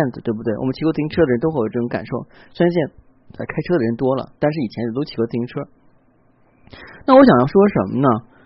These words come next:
就是为什么现在很多人更加倾向于自然疗法？因为我是比较推崇于自然疗法的，这就是为什么我一直坚持给你们大家普及健康水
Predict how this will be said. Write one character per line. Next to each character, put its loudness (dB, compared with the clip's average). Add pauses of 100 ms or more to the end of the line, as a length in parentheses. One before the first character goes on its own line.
(240)
就 2
是 2 (1040)
为 4
什 0
么 -2
现 -4
在 -2 (200)
很 -8
多 -2
人 -6 (300)
更 -2 (120)
加 -4
倾 -12
向 -4
于 -6
自 -10
然 -4
疗 -12
法？ -16
因 0
为 4
我 -2
是 -6
比 -10
较 0
推 -6
崇 -4
于 -4
自 -10
然 -2
疗 -8
法 -10
的， -14 (640)
这 6
就 6
是 0
为 6
什 -2
么 -2
我 2
一 0
直 -6
坚 -2
持 -8
给 2
你 0
们 -4
大 -2
家 -4 (100)
普 -6
及 -10
健 -2
康 -10 (240)
水 -6